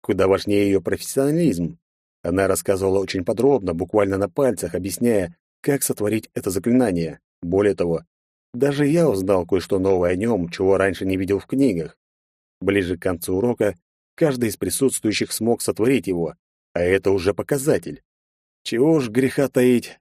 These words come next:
сперва я подумал, что она попала сюда явно не из-за своих профессиональных качеств. Уж было огорчился из-за этого, решив, что придется изучить все, как и прежде, по книгам.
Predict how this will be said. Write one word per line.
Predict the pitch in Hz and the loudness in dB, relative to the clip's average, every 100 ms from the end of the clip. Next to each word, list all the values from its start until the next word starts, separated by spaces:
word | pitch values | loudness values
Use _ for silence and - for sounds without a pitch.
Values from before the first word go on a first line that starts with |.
| - | -14
сперва | - 90 95 98 | -8 -2 2 4
я | 92 | 4
подумал, | 92 107 101 92 | 0 -2 -2 -2
что | - 95 | -2 -2
она | 98 95 | -2 -4
попала | 90 107 98 | 0 2 0
сюда | - 98 | 0 0
явно | 98 107 98 95 | 2 2 2 0
не | 98 95 | 0 -2
из-за | 90 98 | -2 -2
своих | 123 160 185 - | 0 0 -2 -2
профессиональных | 85 - 127 117 101 90 - | -4 -2 0 0 0 -2 0
качеств. | 135 95 76 - _ _ _ _ - | 0 0 -6 -10 _ _ _ _ -6
Уж | 156 139 | -4 -2
было | 160 170 143 104 - - | 2 4 4 2 -6 -4
огорчился | 151 143 - 170 170 107 | -2 -2 0 0 2 0
из-за | 90 98 | 2 2
этого, | 92 87 82 - _ _ - | 2 0 -4 -8 _ _ -10
решив, | 90 120 101 | -2 0 0
что | 101 | -2
придется | 101 101 104 101 | -2 0 0 0
изучить | 92 92 101 85 | -2 -4 -6 -6
все, | - 135 104 - | 2 4 2 -2
как | 120 101 | -4 -4
и | |
прежде, | - 123 107 98 | 0 2 2 0
по | 117 | -4
книгам. | - 160 131 90 80 | -2 0 0 0 -6